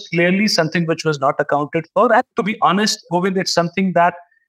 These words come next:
economists on the streets will never be able to do, because past data revision is something which even the statistical ministry doesn't know about. They can only, you know, reconcile when they have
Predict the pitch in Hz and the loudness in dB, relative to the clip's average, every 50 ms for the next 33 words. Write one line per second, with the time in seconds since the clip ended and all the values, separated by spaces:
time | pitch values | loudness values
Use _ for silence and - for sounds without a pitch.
0 | _ - 160 - 175 160 175 185 185 196 180 - 160 151 160 160 160 170 - - | _ -10 -2 2 2 2 2 2 2 0 0 0 0 0 0 -2 -2 -4 -4 -4
1 | - 175 175 170 - - - - _ 156 160 175 175 175 170 165 156 147 147 160 | -2 -4 -4 -4 -4 -8 -12 -12 _ -4 -2 0 2 2 2 0 2 2 2 2
2 | 180 185 202 202 196 170 165 170 160 147 135 131 120 - 131 - _ - 107 113 | 4 2 2 0 -2 -2 0 0 0 0 0 -2 -4 -6 -10 -14 _ -10 -8 -6
3 | 131 - 165 160 160 - - _ _ _ - 143 156 180 196 135 - - 120 139 | -2 0 0 0 0 -4 -10 _ _ _ 4 4 4 4 4 2 0 -2 -4 -6
4 | 139 143 143 175 175 160 139 139 123 143 135 139 202 247 240 - _ _ _ _ | -6 -4 0 0 0 2 0 -2 -2 -4 -4 -2 -4 -4 -6 -8 _ _ _ _
5 | _ - 160 - - 170 160 165 - 208 202 202 185 185 190 190 - - 170 165 | _ -6 -6 0 2 2 2 2 2 0 0 2 2 0 0 -2 -4 -6 -2 0
6 | 196 196 196 190 - - - 147 143 - 175 - - 185 175 - 180 160 151 156 | 0 0 0 0 -2 0 0 0 0 0 -2 -4 -4 -2 -2 0 0 0 0 0
7 | 160 151 - - - 170 135 135 135 135 151 151 131 131 135 147 135 113 220 139 | -2 -2 -2 -2 -2 0 0 0 0 2 0 -2 -2 -2 -2 -2 0 0 0 -2
8 | 170 175 - - _ _ _ _ _ - 175 180 185 196 185 - - 165 170 160 | -2 -2 -8 -16 _ _ _ _ _ -2 0 2 2 0 0 2 2 2 2 0
9 | - _ _ _ _ _ 175 196 208 254 254 240 202 175 - - 156 156 196 226 | -2 _ _ _ _ _ -2 0 0 2 2 2 0 0 -2 -8 -6 -2 0 0
10 | 196 147 127 131 190 240 226 226 220 196 175 - - 175 175 185 185 170 165 160 | 0 0 0 -2 -4 -4 -2 0 0 0 0 2 2 2 2 2 2 0 0 0
11 | 165 156 143 151 165 165 | 0 0 2 2 2 0